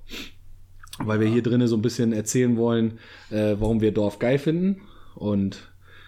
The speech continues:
warum wir gerne auf dem Land leben, warum das lebenswert ist hier, warum das Spaß <laughs> macht. Ja, wie man das so sagt, keine Ahnung, jetzt hör auf zu lachen. Ähm,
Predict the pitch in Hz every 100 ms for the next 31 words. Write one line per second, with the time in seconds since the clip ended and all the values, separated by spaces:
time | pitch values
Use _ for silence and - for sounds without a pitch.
0 | - - 104 101 98 101 98 101 104 117
1 | 147 135 135 127 135 120 123 127 127 127
2 | 127 113 98 101 104 104 95 92 113 131
3 | 135 127 110 135 - 135 113 104 107 101
4 | - - 139 143 165 151 - - 107 107
5 | 139 127 135 120 156 175 - 139 123 139
6 | 127 104 - 107 - 92 113 - 85 -
7 | - - - - 101 101 92